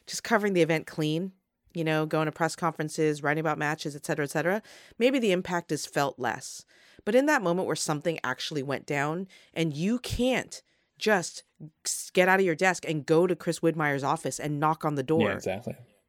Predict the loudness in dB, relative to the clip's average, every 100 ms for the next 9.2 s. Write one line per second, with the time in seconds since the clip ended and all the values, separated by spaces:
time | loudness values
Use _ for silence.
0 | -6 4 6 6 6 6 6 2 4 6
1 | 6 4 2 2 0 2 6 8 8 6
2 | 8 10 10 10 10 10 10 0 -4 -8
3 | -8 -18 -20 _ _ _ _ 0 4 4
4 | 2 4 4 4 0 0 2 2 2 0
5 | 0 -6 2 4 4 2 -2 0 0 0
6 | -2 0 0 2 0 -2 -8 -14 -20 -20
7 | -20 0 4 4 4 -2 0 2 2 2
8 | 2 2 0 2 2 2 2 2 0 -2
9 | -4